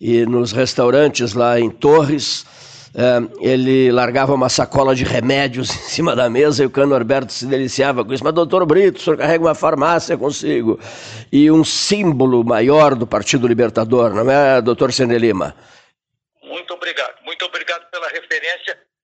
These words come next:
Speaker 2: porque o doutor, o deputado Carlos de Brito Velho era primo irmão de minha mãe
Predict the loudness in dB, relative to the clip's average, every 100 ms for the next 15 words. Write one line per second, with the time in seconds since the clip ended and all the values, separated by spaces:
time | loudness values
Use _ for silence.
0 | _ -18 -12 -6 -4 -4 -8 -14 -16 -16
1 | -12 -12 -10 -12 -12 -10 -10 -10 -10 -10
2 | -8 -8 -8 -8 -16 -10 -10 -10 -4 -4
3 | 0 -2 0 -2 -2 -2 -2 -2 0 -2
4 | -2 -6 -2 -2 0